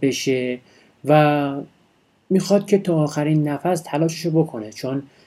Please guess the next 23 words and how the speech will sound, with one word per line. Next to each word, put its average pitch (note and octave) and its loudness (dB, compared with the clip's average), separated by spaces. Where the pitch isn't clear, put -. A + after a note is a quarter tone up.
این E3+ 4
دنیا D3 4
و B2+ -4
این E3 0
زمین C#3+ -2
رو C#3+ 0
به A#2 -8
قول B2+ 0
معروف C3+ -4
یه C#3 0
جورایی C#3 0
ارث C#3 -4
پدری B2+ 0
خودش G#2+ -10
می‌دونه G2+ -10
و G2+ -6
هیچ A2+ -8
رقمه A2+ -6
نمی‌خواد C3 -6
اینو A2+ -10
تسلیم A2 -12
بکنه G2+ -10
به G#2 -6